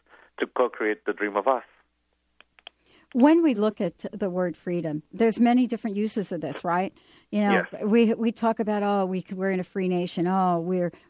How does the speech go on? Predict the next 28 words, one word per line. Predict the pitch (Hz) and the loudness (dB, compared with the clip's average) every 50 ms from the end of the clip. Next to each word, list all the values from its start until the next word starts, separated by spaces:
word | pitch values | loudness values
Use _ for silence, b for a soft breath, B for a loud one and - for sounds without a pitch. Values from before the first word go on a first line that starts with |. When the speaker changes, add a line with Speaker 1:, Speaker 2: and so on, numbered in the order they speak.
| B | B
Speaker 2:
we're | - 202 | -2 0
here | 202 208 214 202 190 | 2 2 2 2 0
to | 190 | 0
be | 180 190 185 | -2 -4 -4
free. | 180 - - 196 185 175 175 175 - | -6 -6 -6 -4 -4 -2 -2 -2 -2
Oh, | 175 190 190 185 180 175 170 165 160 B B B B B _ | 0 2 2 4 4 2 2 0 -4 B B B B B _
you | - 202 214 214 | -4 -2 0 2
know, | 202 190 175 160 - | 2 0 0 0 0
and | 170 185 180 165 | 0 0 0 0
so | - - 185 170 | 0 -2 -2 -2
forth | - - 190 185 170 - | -2 -4 -4 -4 -4 -2
and | 180 175 170 | -4 -4 -2
so | - - 185 185 180 | -2 -2 0 0 0
on. | 175 165 160 160 160 165 b b b b b b _ | 0 0 0 0 -2 -2 b b b b b b _
And | - 196 208 196 196 190 185 185 185 190 - | -2 0 2 2 2 2 2 2 0 0 0
I | 226 | 0
wanna, | 220 226 262 285 330 302 - - | 2 4 4 4 4 2 2 0
I | 208 226 | -2 0
wanna | 240 269 294 294 | 2 2 2 2
have | 247 208 180 | 0 -2 -6
a | 190 | -6
conversation | - - 202 180 170 175 - - 208 208 202 - 214 | -6 -6 -6 -6 -6 -6 -6 -4 -4 -4 -4 -4 -6
with | 185 175 - | -6 -6 -6
you, | 190 175 165 170 175 175 - | -6 -6 -4 -4 -6 -6 -6
uh, | - 180 175 160 | -4 -4 -4 -4
for | 143 - - 185 | -4 -2 0 2
a | 175 | 2
minute | 175 175 214 240 220 170 185 b | 2 2 2 2 0 0 -2 b